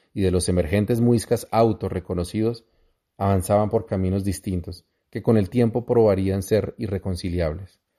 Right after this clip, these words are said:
De esto hablaré en un capítulo posterior. Los nuevos muiscas no tenían apellidos en muiscubún, el antiguo dialecto precolombino, y muchos de ellos eran de piel blanca y hasta de ojos o cabellos claros. Sin embargo,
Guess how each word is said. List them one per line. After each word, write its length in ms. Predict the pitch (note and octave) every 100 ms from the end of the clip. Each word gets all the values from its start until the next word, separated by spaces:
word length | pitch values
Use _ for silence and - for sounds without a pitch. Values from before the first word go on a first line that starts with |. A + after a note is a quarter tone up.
| _ _ -
De 160 | G2
esto 380 | F2+ - G#2+ -
hablaré 320 | G2 F#2 F2+
en 80 | F#2
un 60 | F#2+
capítulo 480 | F#2+ G2+ F2+ F#2 F2
posterior. 580 | F#2 - F2 E2 D#2+ _ _ _ _ _ _ _ _ _ _ _ _ -
Los 140 | G#2+
nuevos 320 | A2 B2 C3+ C3+
muiscas 600 | C3+ C3+ - B2 A#2+ - _ -
no 180 | A2+ A2+
tenían 300 | B2+ B2 A#2+
apellidos 720 | A2+ F2+ F#2 G2+ G#2 G#2 -
en 120 | A2 G2+
muiscubún, 640 | G2+ - G2 A2 F#2+ - _ _
el 160 | E2+
antiguo 420 | E2+ E2 G2 G2+ G#2+
dialecto 560 | G#2+ F2+ F2+ - G2+
precolombino, 800 | G2+ G2 G2 F2+ E2+ F2 F#2 A2 _ _ _ _ _ -
y 80 | B2+
muchos 280 | C3+ D#3
de 120 | D#3 C#3
ellos 220 | B2 B2
eran 220 | C3 C3
de 80 | A#2+
piel 220 | A2 G#2
blanca 400 | G#2 A2+ B2+ A#2
y 100 | G#2
hasta 260 | F2+ - F2
de 120 | F2
ojos 420 | G#2 G#2+ A#2+ G#2
o 120 | G2+
cabellos 400 | - F2+ F2 G2
claros. 440 | - F#2 E2+ - _ _ _ _ _ _
Sin 200 | - G2+
embargo, 540 | F#2+ G#2 A2 C3+ D3